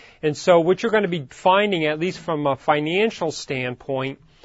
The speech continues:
is that you may be doing things like calculating, uh, for example, if the seller agrees to pay so many points. They may say, "Well, the house is going to sell for,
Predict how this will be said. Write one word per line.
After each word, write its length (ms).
is 140
that 160
you 180
may 180
be 160
doing 360
things 320
like 180
calculating, 1200
uh, 460
for 180
example, 480
if 100
the 120
seller 580
agrees 600
to 240
pay 300
so 220
many 180
points. 520
They 120
may 160
say, 240
"Well, 220
the 100
house 300
is 80
going 340
to 60
sell 320
for, 460